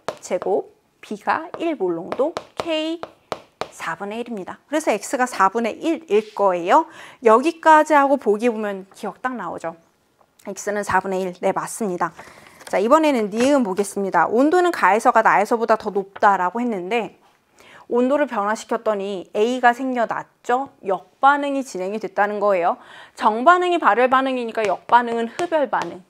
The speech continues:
왜 흡열했겠어? 온도를 높였으니까요. 온도를 높였으니까 그 에너지를 다시 흡수할 거야 하면서 흡열 반응이 일어난 거고요. 그래서 나가 가보다도 온도가 더 높아야 돼요. 땡.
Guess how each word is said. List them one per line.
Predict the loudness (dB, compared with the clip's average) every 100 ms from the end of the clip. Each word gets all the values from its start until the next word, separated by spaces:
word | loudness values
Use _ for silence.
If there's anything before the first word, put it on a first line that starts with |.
| -20
왜 | -4 0 2 2 -2 -4
흡열했겠어? | -4 -2 0 -2 -6 -10 -12 -10 -6 -4 -4 _ _ -20 -20 -6
온도를 | -2 0 0 0
높였으니까요. | 0 0 -2 -2 -2 -4 -4 -2 -2 -4 -8 -4
온도를 | -2 0 0 0
높였으니까 | -4 -4 -6 0 0
그 | 4 4
에너지를 | 4 -2 -2
다시 | -4 -4
흡수할 | -4 -4 2 4 6
거야 | 4 4
하면서 | 0 -6 -8
흡열 | -6 -4 -2
반응이 | -4 -4 -8
일어난 | -8 -8 -2
거고요. | -2 -2 -6 -8 -10 -20 -20 -6
그래서 | -4 2 2 2
나가 | 2 2 4 2
가보다도 | 4 0 2 0 0 -2
온도가 | -2 -6 -6
더 | -8 -6
높아야 | -2 -2 -4 -10 -4 -2 -2
돼요. | -6 -12 -18 _ _ _ _ _ _ _ _ -10
땡. | -8